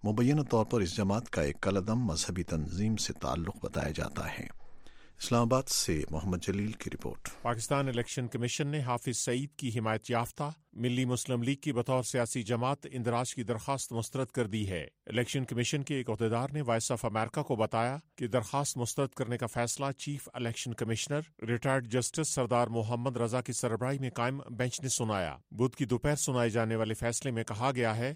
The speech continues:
Speaker 2: کہ جب تک وزارت داخلہ کی طرف سے مجوزہ جماعت ملی مسلم لیگ سے متعلق تحفظات موجود ہیں،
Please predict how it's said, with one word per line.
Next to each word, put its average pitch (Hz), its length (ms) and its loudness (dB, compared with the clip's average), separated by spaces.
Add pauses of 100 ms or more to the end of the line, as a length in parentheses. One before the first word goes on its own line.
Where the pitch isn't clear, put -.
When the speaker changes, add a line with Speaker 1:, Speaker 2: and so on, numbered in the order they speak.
Speaker 2:
کہ 120 120 0
جب 113 160 2
تک 139 200 -2
وزارت 120 320 2 (100)
داخلہ 117 280 0
کی 135 100 -4
طرف 123 220 0
سے 135 120 -4
مجوزہ 113 400 0 (100)
جماعت 117 340 2 (280)
ملی 127 300 2
مسلم 127 380 0
لیگ 135 140 2
سے - 160 -2
متعلق 123 520 0
تحفظات 123 640 0
موجود 120 380 0
ہیں، 117 220 0